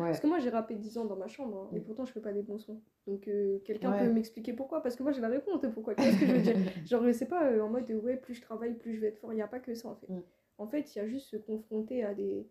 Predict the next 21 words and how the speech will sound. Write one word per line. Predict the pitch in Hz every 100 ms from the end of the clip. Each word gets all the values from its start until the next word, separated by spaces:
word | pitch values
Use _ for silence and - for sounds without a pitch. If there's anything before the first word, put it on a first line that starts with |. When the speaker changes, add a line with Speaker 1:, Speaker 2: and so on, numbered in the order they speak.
| -
Speaker 2:
Ouais. | 170 160 147 147 _ 202
Speaker 1:
à |
des | 208 220
trucs, | - 311
en | 226
fait. | 208 -
C'est | - 220
juste, | 254 285 214
tu | 214 254
vois, |
par | 254 208
exemple, | 233 240 -
euh, | 202 220 _ _ _ _ -
moi, | 240
je | 254
me | 240
disais, « | 208 214 226 262 240 _ 220
Je | 220
rappe | 269 226 220
de |
ouf, | 226 330 359 -